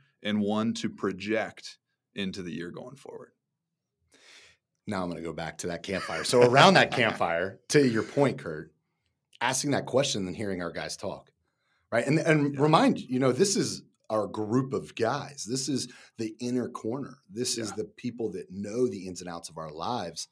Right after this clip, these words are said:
Speaker 2: There's some vulnerability in that.
Speaker 1: Yeah.
Speaker 2: There's some reflection. There's some accountability put into that. This is more than just a selection of a word,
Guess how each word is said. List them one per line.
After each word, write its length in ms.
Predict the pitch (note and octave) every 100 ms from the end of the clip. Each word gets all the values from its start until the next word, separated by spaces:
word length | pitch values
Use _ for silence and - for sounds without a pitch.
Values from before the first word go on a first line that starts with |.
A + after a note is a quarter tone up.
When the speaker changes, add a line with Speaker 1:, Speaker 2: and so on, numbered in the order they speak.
| _ _ _ _ _ _ _ _ _ _
Speaker 2:
There's 160 | - E3+
some 140 | A#3+
vulnerability 580 | - A#2+ G#2+ F2 G2+ B2
in 120 | D3
that. 240 | D3+ F3+ F3 -
Speaker 1:
Yeah. 120 | E2
Speaker 2:
There's 260 | F#2+ C3 -
some 260 | - B2 G#2
reflection. 720 | G#2 - A2 - E3 E3+ E3+ - -
There's 160 | C#3+
some 140 | - -
accountability 840 | - - B2 C3+ F2 F#2 G#2 C3+
put 200 | C3+ D3+
into 180 | D#3+ D#3+
that. 240 | E3 D#3+ - -
This 160 | D#3 D#3
is 100 | C3
more 200 | C3+ E3
than 140 | C3
just 260 | G2 A2+ -
a 20 |
selection 460 | - G2+ G#2 - G2
of 100 | E2
a 60 |
word, 460 | D2+ D2+ E2+ C#2+